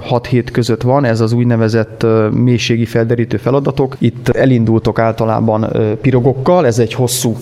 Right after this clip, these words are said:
indián csónak, vagytok rajta általában ha-, ö, harmincöten vagytok, el vagytok osztva három-négy ilyen,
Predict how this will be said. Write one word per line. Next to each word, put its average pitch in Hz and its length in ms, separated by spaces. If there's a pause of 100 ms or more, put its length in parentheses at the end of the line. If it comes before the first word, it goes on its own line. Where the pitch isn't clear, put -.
indián 113 380
csónak, 170 500 (140)
vagytok 117 360
rajta 110 300
általában 110 560
ha-, 113 300 (100)
ö, 117 280
harmincöten 120 580
vagytok, 131 320
el 120 120
vagytok 113 300
osztva 110 200
három-négy 113 600
ilyen, 104 260